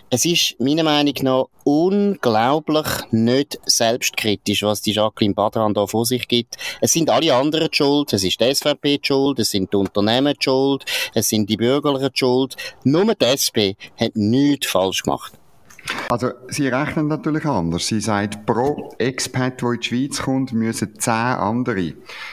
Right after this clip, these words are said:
Speaker 2: äh, brauche es für Dienstleistungen für den einen Typ, oder? Und so kommt sie dann auf die
Speaker 1: Aber auch
Speaker 2: Zahl.
Speaker 1: das stimmt nicht. Auch
Speaker 2: Das Problem
Speaker 1: das
Speaker 2: ist halt einfach, erstens ist es zu hoch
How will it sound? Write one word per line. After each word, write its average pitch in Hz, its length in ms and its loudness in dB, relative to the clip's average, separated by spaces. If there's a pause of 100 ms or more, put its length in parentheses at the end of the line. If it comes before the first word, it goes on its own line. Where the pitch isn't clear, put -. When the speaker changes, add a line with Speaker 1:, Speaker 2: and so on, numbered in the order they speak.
(200)
Speaker 2:
äh, 92 240 -2
brauche 110 380 -2
es - 320 -6
für 98 400 -2
Dienstleistungen 95 840 -2
für 90 180 -2
den 87 200 -2
einen 87 280 -2
Typ, 110 480 -6
oder? 90 220 -4
Und 85 160 -4
so 104 200 -2
kommt 107 260 -4
sie 107 100 -2
dann 101 340 -2 (280)
auf 104 100 -4
die - 60 -4
Speaker 1:
Aber 92 160 2
auch 87 40 2
Speaker 2:
Zahl. 90 120 2
Speaker 1:
das 113 100 0
stimmt 82 300 -4
nicht. 87 380 0
Auch 92 60 -2
Speaker 2:
Das 90 100 2
Problem 127 380 2
Speaker 1:
das 120 120 -2
Speaker 2:
ist 120 60 0
halt 110 120 0
einfach, 110 280 -2 (320)
erstens 107 280 -2
ist 107 160 -2
es - 140 -6
zu 113 120 0
hoch 139 340 -2